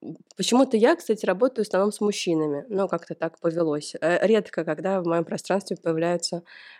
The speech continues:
женщины. Но они тоже есть, и я их люблю и уважаю. А, но вот у меня была какая-то такая идея, а, н-, <clears throat> из темы такого сестринства, м,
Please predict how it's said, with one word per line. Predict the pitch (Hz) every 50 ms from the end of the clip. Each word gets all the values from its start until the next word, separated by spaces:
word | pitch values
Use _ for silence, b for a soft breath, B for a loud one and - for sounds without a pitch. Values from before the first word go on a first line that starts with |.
| B -
женщины. | 170 160 170 165 160 156 - - 156 151 160 165 _ _ _ _
Но | 196 196 240 254
они | 233 202 208 202
тоже | 190 175 160 165
есть, | - 160 185 226 226 - - -
и | - 156 156 160 165 160 156 156
я | 165 180
их | 190 175 - -
люблю | 175 160 160 180 196 196
и |
уважаю. | 180 170 165 175 175 170 170 151 147 143 _ _ _ B B B B B 262 254 247 233 B B B B
А, | - 170 170 175 175 175 175 170 170 165 - - -
но | - - 185 208 208
вот | 196 226 214 - - _ _
у | - 185 196
меня | 202 202 202 208 220 240 254 262 240 190 170 - - - - _ _ _
была | 175 175 175 180 180 190 196
какая-то | 190 _ _ 185 185 180 180
такая | - - - 190 180 180 180
идея, | 160 156 170 190 240 311 311 240 214 247 - _ _ - - _ _
а, | - 190 175 175 170 170 185 196 196
н-, | 160 160 165 170 165 - - - - - _ _
<clears throat> | - 269 277 - - 277 277 247 226 202 180 175 -
из | - 185 - -
темы | - 220 202 190 185 165
такого | 180 - 165 156 - 170 156 160
сестринства, | 165 - - 175 196 262 - - 247 220 214 - - - 165 165 165 B B B B B B B B B _ -
м, | 196 196 185 185 180 180 175 170 170 -